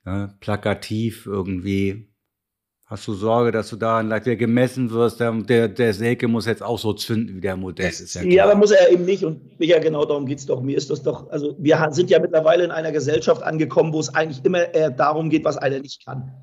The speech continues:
Speaker 2: Wie schlecht er ist, was er nicht kann und so weiter und so fort. Da wird ja gar keinem eigentlich eine richtige Chance gegeben, erstmal wieder anzukommen, erstmal sich zu entwickeln. Ja, sondern da wird ja gleich und ich weiß da was und der ist so und der ist so, da hörst du ja kaum was,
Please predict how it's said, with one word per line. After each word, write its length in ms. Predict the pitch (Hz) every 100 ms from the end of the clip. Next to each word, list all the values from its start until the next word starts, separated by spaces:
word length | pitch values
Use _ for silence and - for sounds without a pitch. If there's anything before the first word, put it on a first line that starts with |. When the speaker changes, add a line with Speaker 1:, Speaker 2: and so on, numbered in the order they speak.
| _ _ _ -
Speaker 2:
Wie 120 | 170
schlecht 340 | - 190 170 -
er 100 | -
ist, 180 | 170 135
was 140 | 165
er 80 | 170
nicht 240 | 165 139 -
kann 240 | 147 160
und 200 | 202 156
so 120 | 156
weiter 240 | 143 143 139
und 80 |
so 100 | 135
fort. 300 | 127 135 131 - - -
Da 140 | 147
wird 100 | 196 202
ja 100 | 165
gar 240 | 175 -
keinem 240 | 208 170
eigentlich 300 | - 151 156
eine 100 | 151
richtige 300 | 143 131 -
Chance 340 | 131 156 160 -
gegeben, 560 | 143 147 170 175 175 - - _ _ _ _
erstmal 380 | 170 165 - 156
wieder 220 | 156 156
anzukommen, 500 | 175 190 175 156 139
erstmal 280 | 147 131 143
sich 180 | 135 139
zu 140 | 156 139
entwickeln. 520 | 127 175 151 120 - - _ _ 143
Ja, 240 | 165 170
sondern 380 | 156 160 160 160
da 120 | 156
wird 120 | 175
ja 80 | 185
gleich 640 | 147 165 185 196 196 -
und 240 | 175 165 190
ich 180 | 165 139
weiß 320 | 160 160 -
da 180 | 147 160
was 220 | 160 -
und 320 | 190 175 143
der 160 | 165 165
ist 240 | 156 -
so 360 | 156 160 165 156
und 180 | 160 156
der 140 | 156
ist 160 | 151 131
so, 260 | 147 165
da 80 | 160
hörst 240 | 147 160
du 60 | 165
ja 60 | 160
kaum 260 | 156 156
was, 240 | 151 131